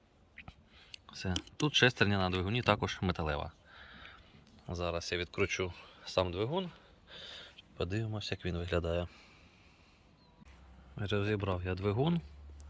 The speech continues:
Ось такий якір. Магнітний. Так, магнітний. Ніяких щиток немає. Ось бачите. Підшипники з двох сторін.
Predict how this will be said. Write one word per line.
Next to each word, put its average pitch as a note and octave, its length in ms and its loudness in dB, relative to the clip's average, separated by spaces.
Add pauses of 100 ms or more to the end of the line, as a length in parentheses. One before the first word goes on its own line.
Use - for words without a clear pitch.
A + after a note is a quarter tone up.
Ось G2 300 -4 (260)
такий F#2 320 -2
якір. G2+ 360 0 (920)
Магнітний. F#2 580 0 (1700)
Так, - 100 8 (280)
магнітний. F#2+ 520 2 (840)
Ніяких G2+ 400 4
щиток F#2 360 -2
немає. C3+ 420 -4 (200)
Ось F2+ 120 -6
бачите. A#2 500 -2 (960)
Підшипники C#3 600 0
з B2 40 -6
двох B2+ 360 -6 (760)
сторін. B2+ 520 -2